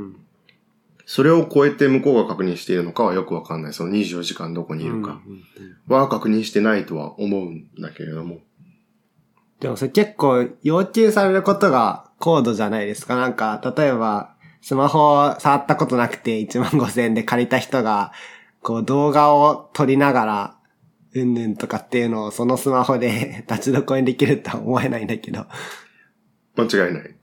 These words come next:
Speaker 2: どうしてるのかちょっとよくわからないですね。
Speaker 1: うん。
Speaker 2: あの、スマホの操作に慣れていない。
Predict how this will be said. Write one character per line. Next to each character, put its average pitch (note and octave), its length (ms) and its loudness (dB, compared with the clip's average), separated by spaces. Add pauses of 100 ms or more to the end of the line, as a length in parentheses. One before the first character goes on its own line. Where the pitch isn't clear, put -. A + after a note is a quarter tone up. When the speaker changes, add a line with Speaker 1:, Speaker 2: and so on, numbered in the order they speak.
Speaker 2:
ど D#3 140 2
う - 40 0
し - 80 -10
て A#2 60 4
る A2 80 6
の G2 100 2
か F#2+ 180 -2
ち G#2+ 100 -4
ょ - 20 -2
っ - 60 -6
と E2+ 280 -4
よ A2 100 0
く G#2 80 -4
わ F#2 120 0
か A2 100 2
ら A2 120 4
な E2+ 100 -2
い D2 40 -4
で D2+ 140 -8
す - 100 -10
ね。 F2 80 0
Speaker 1:
う G2+ 60 -4
ん。 G2 340 -10
Speaker 2:
あ F2+ 140 -2
の、 E2+ 260 -4
ス - 120 -6
マ A2+ 100 2
ホ A#2+ 100 0
の A#2 100 0
操 A#2 140 0
作 F2+ 180 -4
に F2 60 -6
慣 F#2+ 120 -2
れ F2 80 -4
て - 120 -10
い E2+ 80 -4
な E2 140 -10
い。 D#2 80 -18